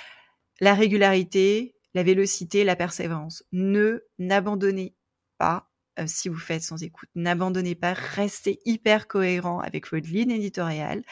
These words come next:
Incarnez votre podcast. Si les gens, ils sentent que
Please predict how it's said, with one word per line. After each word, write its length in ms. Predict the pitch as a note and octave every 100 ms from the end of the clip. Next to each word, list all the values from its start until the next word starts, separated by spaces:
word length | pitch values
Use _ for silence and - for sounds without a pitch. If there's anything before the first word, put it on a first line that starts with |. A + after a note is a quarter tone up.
| - - - -
Incarnez 600 | C4 D4 C4 A3+ A3 A3
votre 240 | G3+ -
podcast. 580 | F#3 F3 E3+ E3+ - - -
Si 240 | - G#3+
les 100 | F#3
gens, 260 | F3+ G#3+ A3+
ils 120 | F#3
sentent 400 | - G#3+ G#3 -
que 240 | E3 D3+